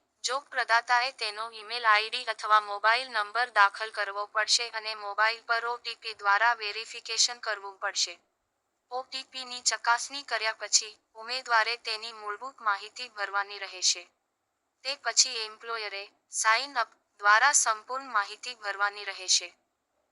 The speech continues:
આ ઉપયોગી પોસ્ટની મુલાકાત લેવા બદલ આભાર. વધુ પોસ્ટ માટે અમારી સાથે જોડાયેલા રહો.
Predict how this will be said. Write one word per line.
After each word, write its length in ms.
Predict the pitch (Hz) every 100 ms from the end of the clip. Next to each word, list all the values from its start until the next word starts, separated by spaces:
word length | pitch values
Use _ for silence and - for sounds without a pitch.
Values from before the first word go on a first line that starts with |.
| _
આ 120 | 247 262
ઉપયોગી 500 | 247 - 262 269 285
પોસ્ટની 520 | 240 226 - 247 254
મુલાકાત 560 | 226 220 226 240 240 226
લેવા 340 | 214 214 226
બદલ 340 | 214 202 214
આભાર. 380 | 208 196 196 196 - _ _ 214
વધુ 240 | 214 262
પોસ્ટ 360 | 285 254 240 -
માટે 380 | 240 208 214 214
અમારી 380 | 202 202 220 240
સાથે 460 | - 208 208 214
જોડાયેલા 580 | 208 208 202 208 202 202
રહો. 260 | 190 180